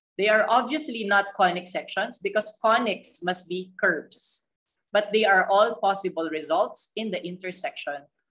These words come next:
of the two figures. So if we have degenerate conics such as a point,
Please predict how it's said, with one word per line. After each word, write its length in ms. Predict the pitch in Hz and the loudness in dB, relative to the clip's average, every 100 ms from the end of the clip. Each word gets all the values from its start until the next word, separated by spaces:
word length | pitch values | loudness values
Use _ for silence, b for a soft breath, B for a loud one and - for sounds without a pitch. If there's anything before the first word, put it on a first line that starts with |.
| _ - | _ -6
of 160 | 156 | -6
the 100 | 151 | -6
two 220 | 147 139 - _ _ _ _ _ | -12 -14 -20 _ _ _ _ _
figures. 760 | 190 - 190 _ - - - - _ _ _ _ _ _ _ _ - | -12 -12 -18 _ -16 -14 -16 -18 _ _ _ _ _ _ _ _ -12
So 280 | - 190 185 | -6 -4 -2
if 140 | 226 233 | -4 -2
we 140 | 233 | -2
have 360 | 226 233 277 226 | 4 4 4 0
degenerate 640 | 190 214 208 202 196 196 | 2 4 4 2 0 0
conics 520 | 180 170 180 185 - | -2 0 -2 -6 -6
such 200 | 180 185 | -6 -6
as 140 | - - | -6 -6
a 80 | - - | -10 -4
point, 360 | 185 208 233 | -2 -2 -6